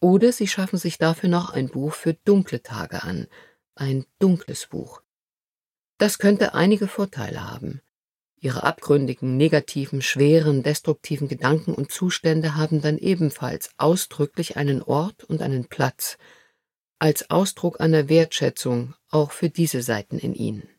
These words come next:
Es ist eben weder alles eitel Sonnenschein, noch hat man immer kluge oder wertvolle Gedanken, sondern manchmal braucht man einfach einen Platz für alles das,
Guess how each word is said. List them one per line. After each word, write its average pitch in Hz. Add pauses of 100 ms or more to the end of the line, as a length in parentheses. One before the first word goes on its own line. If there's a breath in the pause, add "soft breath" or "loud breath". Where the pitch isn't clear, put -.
(2500)
Es -
ist -
eben 190
weder 190
alles 175
eitel 156
Sonnenschein, 143
noch 139
hat 165
man 156
immer 170
kluge 190
oder 135
wertvolle 156
Gedanken, 160 (600 loud breath)
sondern 196
manchmal 233
braucht 190
man 196
einfach 196
einen 175
Platz -
für -
alles 220
das, -